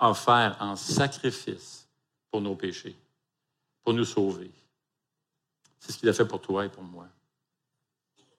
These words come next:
Si Jésus n'accomplissait rien de plus pour nous durant le reste de notre vie que ce qu'il a déjà fait,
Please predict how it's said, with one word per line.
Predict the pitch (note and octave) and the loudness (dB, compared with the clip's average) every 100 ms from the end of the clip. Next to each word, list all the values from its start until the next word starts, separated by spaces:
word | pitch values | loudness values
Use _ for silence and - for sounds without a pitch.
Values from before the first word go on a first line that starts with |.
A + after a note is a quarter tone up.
| _ _ - _ _ _ _ _ _ _ _ _ _ _ _ | _ _ -20 _ _ _ _ _ _ _ _ _ _ _ _
Si | - B2+ | 4 8
Jésus | D3 C#3 | 10 10
n'accomplissait | D3+ C3 A2+ A#2 D3+ C3+ - | 6 6 2 6 8 8 6
rien | A2 A#2 C3 D3+ F#3+ | 2 4 6 8 8
de | E3+ D#3 | 6 2
plus | D3+ C#3 C3+ - - _ _ _ _ _ _ _ _ _ _ _ _ _ _ _ _ - | 2 -4 -6 -6 -20 _ _ _ _ _ _ _ _ _ _ _ _ _ _ _ _ 8
pour | C#3 C3 | 10 10
nous | A#2 | 4
durant | G2+ G#2+ G#2 A#2+ | 4 2 6 6
le | A#2+ G#2+ | 6 4
reste | G2 C3 D3+ - | 4 4 2 0
de | A#2 A#2 | 0 0
notre | A2 - G#2 | 0 -4 -6
vie | F#2+ F2+ _ _ _ _ _ _ _ _ _ - | -6 -18 _ _ _ _ _ _ _ _ _ 2
que | A#2 | 2
ce | |
qu'il | - A2+ | 4 4
a | G#2+ | 6
déjà | A#2+ G#2+ | 6 4
fait, | - B2+ | 4 2